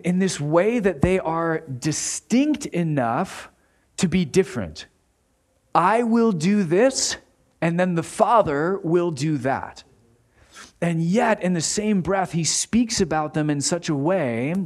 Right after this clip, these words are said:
that they are one. And, and, and so as the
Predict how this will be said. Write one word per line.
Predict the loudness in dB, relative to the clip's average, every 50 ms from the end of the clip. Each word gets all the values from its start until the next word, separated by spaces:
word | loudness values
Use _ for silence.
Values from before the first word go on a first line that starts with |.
| -6 -10 _ _ _ _ -20 -20 -16 _ -4
that | -2 -2 -2 -4 -6
they | -4 -2 0 0 0 2 2 2 2 2 0 -4 -6 -4 -2
are | -2 0 0 0 0 0 -2 -2 -4 -6 -8 -10 -14 _ _ _ _ _ _
one. | -6 -2 -2 -2 -2 -4 -6 -12 -16 -18 -18 -20 -20 _ _ _ _ _ _ _ _ _ _ _ _ _ _ _ _ _ _ _ _ _ _ _ _ _ _ _ _ _ _ _ _ _ _ _ _ _ _
And, | -6 -4 -2 -2
and, | -4 -4 -4
and | -4 -4 0
so | 2 2 4 4 4 2
as | 2 0 -2 -2 -2
the | -4 -6